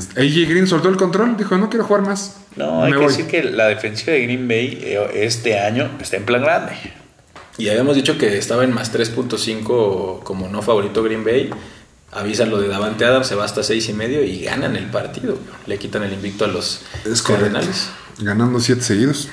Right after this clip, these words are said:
Speaker 2: Se les dijo que metieran todo su dinero, pero nadie me quiso creer.
Speaker 1: Ah, bueno, le atinaste a uno también, tranquilo.
Speaker 2: <laughs>
Speaker 1: Eh, en el día de Halloween,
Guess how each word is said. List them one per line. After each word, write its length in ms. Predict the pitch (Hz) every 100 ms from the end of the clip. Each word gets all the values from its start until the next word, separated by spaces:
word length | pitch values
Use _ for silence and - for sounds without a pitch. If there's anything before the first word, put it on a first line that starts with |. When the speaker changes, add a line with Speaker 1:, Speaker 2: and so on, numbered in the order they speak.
| - -
Speaker 2:
Se 120 | 123
les 160 | 110 107
dijo 240 | 123 147
que 80 | 120
metieran 340 | 98 123 123
todo 200 | 120 117
su 100 | 120 123
dinero, 240 | 120 143
pero 100 | 113
nadie 140 | 107 117
me 160 | 110
quiso 240 | 113 113 107
creer. 240 | 104 101 - -
Speaker 1:
Ah, 60 | 165 208
bueno, 260 | 107 80 64 - 90
le 100 | 95
atinaste 360 | 95 113 123
a 40 | 120
uno 180 | 98 95 - -
también, 220 | 82 80 -
tranquilo. 300 | - - -
Speaker 2:
<laughs> 60 | 170 160 123 117 - - - - - - - _ -
Speaker 1:
Eh, 460 | 123 127 127 123 -
en 120 | 123
el 140 | 123 131
día 200 | 226 262
de 120 | 175
Halloween, 680 | - 240 185 131 151 294